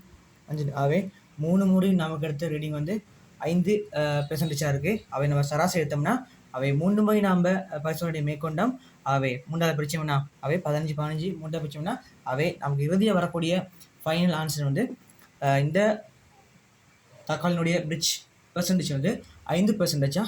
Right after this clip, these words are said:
இருக்க போகுது. ஓகே, ஐந்து பெர்சன்டேஜா இருக்க போகுது. ஓகே, ரைட். ஓகே, அ, இதான் பேசிக்கான விஷயங்கள். ஓகே, ரைட். அ, ஓகே, இதுல பாத்தீங்கன்னா,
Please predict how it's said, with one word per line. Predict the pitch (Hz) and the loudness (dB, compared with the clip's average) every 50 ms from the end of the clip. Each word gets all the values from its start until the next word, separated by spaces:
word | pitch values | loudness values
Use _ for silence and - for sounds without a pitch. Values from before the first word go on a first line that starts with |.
| - - | -4 -6
இருக்க | - 147 139 135 | -6 -4 -4 -4
போகுது. | 139 123 113 117 | -4 -6 -6 -6
ஓகே, | 131 - 196 220 214 - _ | -4 -2 -2 -2 -4 -6 _
ஐந்து | - 135 143 143 170 247 262 262 - _ _ _ _ _ | -4 0 0 2 2 0 0 -4 -8 _ _ _ _ _
பெர்சன்டேஜா | - 156 143 147 147 139 127 - 160 160 | -6 -4 -2 -2 -2 -2 -2 -4 -4 -6
இருக்க | 143 - 123 120 | -6 -8 -8 -12
போகுது. | 117 - - - 135 | -14 -14 -14 -8 -8
ஓகே, | 135 135 - - - _ _ - | -8 -8 -8 -12 -20 _ _ -10
ரைட். | 123 113 - - _ _ _ _ _ _ _ _ _ _ _ _ _ - - - _ _ _ _ _ - | -10 -10 -12 -18 _ _ _ _ _ _ _ _ _ _ _ _ _ -20 -20 -20 _ _ _ _ _ -6
ஓகே, | 147 143 139 170 175 170 147 | -4 -4 -2 -4 -6 -6 -6
அ, | 151 151 147 147 147 | -4 -2 0 0 0
இதான் | 143 170 175 156 151 | 2 2 0 0 0
பேசிக்கான | 156 160 147 175 175 165 | 0 0 0 0 0 0
விஷயங்கள். | 160 151 143 151 151 143 143 175 220 202 - - - | 0 0 -2 -2 0 0 2 0 0 -2 -4 -4 -2
ஓகே, | 147 175 240 190 - - _ _ _ - - - _ _ _ _ _ - _ - | 0 0 0 -2 -6 -12 _ _ _ -20 -20 -20 _ _ _ _ _ -20 _ -8
ரைட். | 139 139 139 - - _ _ _ _ _ _ _ _ _ _ - | -6 -6 -6 -8 -14 _ _ _ _ _ _ _ _ _ _ -6
அ, | 147 139 143 143 143 143 143 143 143 - - - - - - _ _ _ _ _ _ _ _ _ _ _ _ _ _ | -2 0 2 2 2 2 0 0 -4 -8 -14 -20 -20 -20 -20 _ _ _ _ _ _ _ _ _ _ _ _ _ _
ஓகே, | - 160 143 | -4 0 0
இதுல | 160 165 160 165 | 0 2 2 2
பாத்தீங்கன்னா, | 160 156 170 170 180 208 | 2 2 2 2 2 2